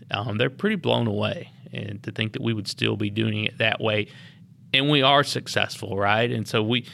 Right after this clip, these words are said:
we, we've got a brand that, what you're kinda saying, it, a bit of a double-edged sword. Because of the success we have, sometimes that creates some doubt or some cynicism within the market. And people will,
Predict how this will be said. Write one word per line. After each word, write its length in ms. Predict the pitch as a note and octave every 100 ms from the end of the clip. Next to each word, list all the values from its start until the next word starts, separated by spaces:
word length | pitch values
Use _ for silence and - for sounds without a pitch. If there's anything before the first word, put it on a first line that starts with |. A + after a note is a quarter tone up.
| - - -
we, 160 | B2 B2
we've 320 | A#2+ B2 A2+
got 180 | B2 A#2+
a 40 |
brand 480 | A2+ B2 B2 B2 A#2+
that, 260 | A2+ A2 - - - - -
what 260 | B2 B2+ C3
you're 100 | A#2+
kinda 240 | D3 B2+
saying, 520 | - C#3+ C#3 B2+ B2 -
it, 300 | B2+ - B2+
a 180 | C3+ C3
bit 220 | C#3 E3
of 100 | D3
a 60 |
double-edged 580 | B2+ C3 B2+ A#2+ A#2 -
sword. 280 | F#3 D3 - - - - -
Because 320 | - E3 C#3
of 100 | C3
the 100 | A#2+
success 520 | - A#2 - A#2+ -
we 120 | A2+
have, 500 | A2 C3 G2+ G#2 - - - - -
sometimes 480 | - C#3 C3+ A#2+
that 180 | A2+ -
creates 720 | - B2+ A#2+ B2 B2+ - -
some 280 | - C3 G#2+
doubt 340 | G2+ G2+ G#2+ A2
or 60 |
some 320 | - A#2 G#2
cynicism 640 | - - A#2 G#2 A2+ A2 G#2+
within 260 | G#2 A2+
the 80 | G#2
market. 540 | G2+ G2+ G#2+ - - - - - -
And 420 | A#2+ A2 G#2 - -
people 300 | C3 B2 A2
will, 140 | G#2+